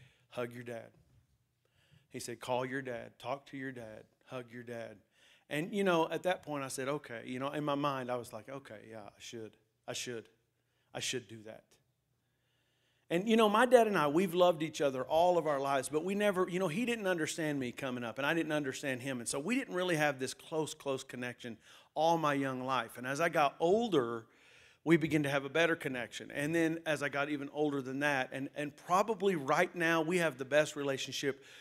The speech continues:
we ever had. But one of the reasons is a couple of years ago, I said, "My dad doesn't know how to connect with me.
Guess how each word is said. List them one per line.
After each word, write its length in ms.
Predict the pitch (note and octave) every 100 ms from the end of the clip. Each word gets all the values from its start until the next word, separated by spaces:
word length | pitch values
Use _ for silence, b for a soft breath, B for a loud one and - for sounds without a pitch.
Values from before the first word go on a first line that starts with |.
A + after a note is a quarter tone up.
| B
we 160 | C3+ C#3+
ever 200 | C#3 C3
had. 280 | C3 C#3 C3
But 140 | C3
one 240 | D3 F#3
of 60 | A#3+
the 80 | G#3+
reasons 400 | F#3+ A3+ F#3 D3
is 160 | D3
a 60 | C3
couple 380 | - F3 F3 G#3
of 60 | G3+
years 220 | F#3+ D3
ago, 320 | C#3+ C#3 B2
I 140 | B2+ C#3+
said, 460 | - D#3+ C#3+ C3+ - B B B
"My 260 | C#3+ D3+ F#3+
dad 320 | F3+ E3 D3+
doesn't 240 | D#3 D#3
know 100 | E3+
how 160 | D#3+ D#3+
to 60 |
connect 440 | D#3 D#3+ D#3 D3+ D3+
with 200 | D3 -
me. 360 | D3+ C#3+ C3